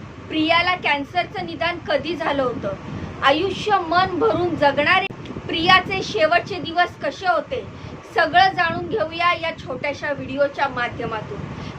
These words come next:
तर नमस्कार मित्रांनो, मी रीमा, माझ्या YouTube चॅनलवर तुमचं खूप खूप मनापासून स्वागत करते. तर मित्रांनो, प्रिया शेवटची स्क्रीन दिसली होती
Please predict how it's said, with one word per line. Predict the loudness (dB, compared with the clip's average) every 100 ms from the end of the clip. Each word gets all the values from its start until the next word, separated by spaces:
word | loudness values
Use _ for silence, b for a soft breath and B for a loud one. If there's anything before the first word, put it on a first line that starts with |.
| 0
तर | 4
नमस्कार | 4 4 2 2 2 2
मित्रांनो, | 0 -4 -6 -6 -8 -8 -10 -8 0
मी | 2 2
रीमा, | 2 0 4 4
माझ्या | 6 4 4 0
YouTube | 0 -2 -6 -10 -6
चॅनलवर | -4 -2 0 0
तुमचं | 0 -2 -2 0 0 0
खूप | -4 -4
खूप | -6 -2
मनापासून | 0 0 -2 -4 -4 -6
स्वागत | -2 0 0 -4 -4
करते. | -6 -6 -8 -8 -8 B B B 2
तर | 4
मित्रांनो, | 4 2 6 6 6 2 -2 -6 -12 -10
प्रिया | -2 2 6 6 4
शेवटची | -4 -2 0 0 -2 -6 -6
स्क्रीन | -6 -12 -18 _ _ _ -8 -6
दिसली | -6 -8 -4
होती | -2 -2 -2 -4